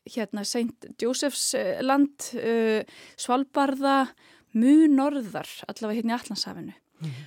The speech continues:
Speaker 1: Eh, svo að það er ofboðslega ólíklegt að hann finni einhverja af sinni tegund sem að hann getur átt í samskipti við.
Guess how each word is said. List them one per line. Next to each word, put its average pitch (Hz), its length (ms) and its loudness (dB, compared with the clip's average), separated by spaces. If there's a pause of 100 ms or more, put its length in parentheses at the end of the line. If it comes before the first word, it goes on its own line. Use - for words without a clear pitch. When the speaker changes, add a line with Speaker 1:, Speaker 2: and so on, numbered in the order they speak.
(220)
Speaker 1:
Eh, 214 180 -2
svo 220 260 -2
að 214 400 -2 (460)
það 226 300 -2
er 277 100 2
ofboðslega 254 320 -6
ólíklegt 208 320 -8
að 185 60 -16
hann 208 80 -8
finni 233 380 -4 (100)
einhverja 196 400 -12
af 202 260 -10
sinni 220 280 -2
tegund 208 520 0
sem 208 260 -4
að 202 120 -6
hann 202 120 -8
getur 196 380 -10
átt - 160 -14
í - 60 -12
samskipti 240 340 -8
við. 214 120 -8